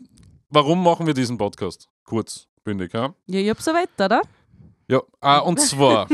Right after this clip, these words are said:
Speaker 2: <laughs>
Speaker 1: ich hab mit unserer Keyboarderin, der Jana, der Keyboarderin von Luxusgold, gewettet, dass ich,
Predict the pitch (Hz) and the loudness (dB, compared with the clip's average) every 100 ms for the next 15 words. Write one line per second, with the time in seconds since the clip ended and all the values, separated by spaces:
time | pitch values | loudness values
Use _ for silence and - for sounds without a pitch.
0 | 269 - - - - 190 - 165 143 131 | -4 -4 -6 -4 -2 0 2 0 0 -2
1 | 127 120 113 110 107 147 151 143 147 127 | -2 -2 0 0 -2 -4 0 2 2 0
2 | 113 107 120 151 170 139 131 123 120 113 | 0 0 0 2 0 -2 -4 -2 -2 -2
3 | 104 101 98 - 156 - 156 165 135 110 | -6 -8 -8 -8 -10 -4 -2 0 0 2
4 | 117 175 - 165 160 - - 151 165 - | 4 2 2 0 0 -6 2 2 2 -2
5 | - - - _ _ _ _ _ 147 156 | -4 -4 -6 _ _ _ _ _ -2 0
6 | - - - | -2 -10 -14